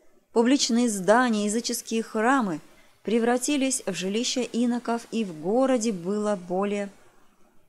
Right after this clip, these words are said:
более было монастырей, чем частных домов, так что епископ города считал у себя двадцать тысяч монахинь и десять тысяч монахов.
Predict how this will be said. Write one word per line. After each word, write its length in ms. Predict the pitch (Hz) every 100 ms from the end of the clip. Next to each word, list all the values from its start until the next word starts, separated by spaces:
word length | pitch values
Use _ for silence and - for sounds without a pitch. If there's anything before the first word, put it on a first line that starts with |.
| _
более 380 | 196 233 302 277
было 280 | 208 226 233
монастырей, 720 | 220 220 220 - 220 233 233 - -
чем 240 | - 226
частных 460 | 226 247 240 220 208
домов, 400 | 247 254 202 147 - - - - - - _
так 220 | 202 233
что 180 | - -
епископ 540 | 202 202 240 - 180 165
города 540 | 165 262 269 214 226 - - -
считал 480 | - - 202 302 311
у 20 |
себя 300 | 285 269 240
двадцать 580 | 233 196 254 262 - 185
тысяч 400 | - 220 143 -
монахинь 600 | 165 160 277 302 - 160 - _ _ -
и 160 | 214 208
десять 560 | 151 156 202 247 294
тысяч 400 | - 285 285 - - -
монахов. 560 | 202 214 190 165 -